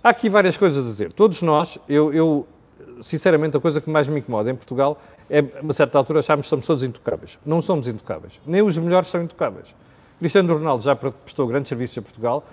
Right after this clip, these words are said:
pode continuar a prestar, mas Cristiano Ronaldo não é um deus. E, portanto, o seu comportamento nos últimos meses é totalmente criticável. Quem não fez a pré-época e não conseguiu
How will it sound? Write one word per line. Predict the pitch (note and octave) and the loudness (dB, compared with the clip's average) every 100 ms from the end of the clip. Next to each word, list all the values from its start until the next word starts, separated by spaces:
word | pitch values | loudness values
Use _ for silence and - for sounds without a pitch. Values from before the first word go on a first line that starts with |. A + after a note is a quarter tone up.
| - _ | -20 _
pode | F3 G3+ D3+ | 4 6 4
continuar | C#3+ D#3 B2 B2 G#2+ | 0 -2 -2 0 0
a | |
prestar, | - - D3 D#3+ - _ - | -2 -4 -4 -4 -12 _ -6
mas | D#3+ | -6
Cristiano | - F3+ - E3+ D#3 | -2 -4 -2 -2 -2
Ronaldo | C#3 C#3+ C#3 | -4 -2 -2
não | C3+ | -2
é | C3+ | -4
um | B2+ | -4
deus. | F2+ D#2+ - _ _ _ - | -6 -8 -20 _ _ _ -8
E, | C#3+ | -6
portanto, | D#3+ G3 F#3+ | -2 0 0
o | F3 | 2
seu | G3+ | 2
comportamento | G3 F#3+ E3+ D3+ B2 G#2+ | 4 0 0 -4 -2 -4
nos | B2 | -4
últimos | C#3 D3 C#3 B2 | -4 -4 -6 -4
meses | D#3 C#3+ | -2 0
é | C#3+ | 0
totalmente | - C3 C#3 C#3+ C3+ | 0 -2 -2 0 -4
criticável. | D3+ D3 C#3 A2+ F#2 - _ _ _ _ _ - _ - | -6 -6 -4 -4 -4 -14 _ _ _ _ _ -20 _ 2
Quem | A3 A3 | 6 6
não | G3 G3+ | 4 2
fez | F#3+ D#3 | 2 2
a | D3+ | 2
pré-época | D3+ A#2+ G2+ - - F#2+ - _ - _ - | 2 0 0 -4 -16 -18 -20 _ -20 _ -4
e | |
não | C#3+ G#3 | 2 4
conseguiu | A3+ F#3+ - C#3 C#3+ G#2 | 4 2 0 0 0 0